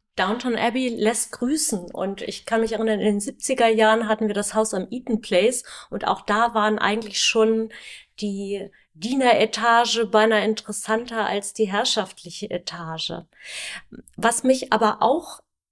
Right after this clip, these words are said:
fasziniert und interessiert in Benrath. Ich habe gelesen, in Versailles, wo es ja auch diese großen Prunkräume gibt,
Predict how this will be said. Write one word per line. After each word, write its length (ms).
fasziniert 640
und 140
interessiert 480
in 160
Benrath. 380
Ich 120
habe 140
gelesen, 480
in 460
Versailles, 800
wo 100
es 160
ja 160
auch 140
diese 320
großen 500
Prunkräume 760
gibt, 400